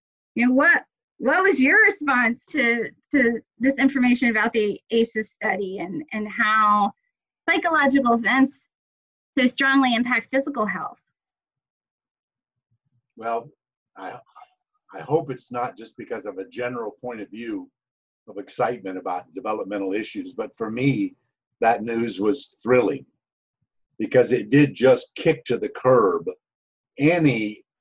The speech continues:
Speaker 2: any validity to the idea that our bodies and our brains and our souls and our hearts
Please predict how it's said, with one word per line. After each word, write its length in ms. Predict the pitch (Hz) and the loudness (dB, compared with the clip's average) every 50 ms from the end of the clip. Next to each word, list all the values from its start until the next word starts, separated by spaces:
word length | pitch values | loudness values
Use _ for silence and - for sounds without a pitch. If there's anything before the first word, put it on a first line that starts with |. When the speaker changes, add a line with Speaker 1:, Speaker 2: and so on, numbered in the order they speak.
| _ _ - | _ _ -6
Speaker 2:
any 720 | 151 165 180 175 156 135 120 110 104 98 92 92 92 - _ _ _ _ _ _ _ _ _ _ _ _ _ _ - | -4 -4 2 2 2 2 2 0 -4 -6 -6 -8 -12 -16 _ _ _ _ _ _ _ _ _ _ _ _ _ _ 2
validity 720 | 113 127 131 127 131 135 131 127 110 98 101 92 87 85 | 2 4 6 6 6 6 4 4 2 2 0 0 0 -4
to 180 | - 113 110 | -8 -8 -4
the 120 | 98 110 104 | -2 0 2
idea 400 | 101 101 107 101 104 113 113 107 | 2 2 2 0 0 -2 -4 -2
that 160 | 98 107 98 | 0 0 2
our 200 | 98 101 101 - | 2 0 0 2
bodies 420 | - 101 101 104 104 107 101 92 | 2 2 2 2 2 -2 -4 -4
and 160 | 98 95 92 95 | -6 -8 -6 -8
our 80 | 92 - | -8 -6
brains 460 | - 98 101 98 104 107 107 98 101 | -4 -4 -2 -2 -2 -4 -4 -4 -6
and 80 | 95 | -6
our 140 | 92 90 90 | -6 -10 -14
souls 560 | - - - 120 120 123 127 127 127 123 120 | -14 -6 2 4 4 6 6 4 2 0 -4
and 100 | 117 104 | -6 -8
our 160 | 104 101 - - - - | -6 -8 -10 -12 -6 0
hearts 480 | 131 131 131 127 123 - - - - | 2 2 2 2 0 -8 -18 -20 -20